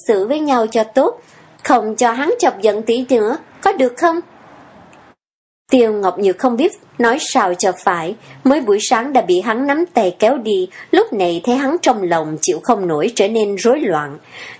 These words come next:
giờ lại nghe mấy ý này của muội muội, cũng chẳng biết tốt hay không. Chỉ đứng ở đây mà chẳng cất được tiếng nào, không còn vẻ gì của cô gái ương bướng thường ngày.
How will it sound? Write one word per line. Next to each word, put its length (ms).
giờ 420
lại 220
nghe 200
mấy 220
ý 300
này 280
của 100
muội 240
muội, 380
cũng 300
chẳng 260
biết 340
tốt 360
hay 200
không. 340
Chỉ 200
đứng 200
ở 140
đây 320
mà 320
chẳng 240
cất 280
được 300
tiếng 280
nào, 380
không 360
còn 260
vẻ 360
gì 300
của 120
cô 200
gái 320
ương 300
bướng 320
thường 320
ngày. 300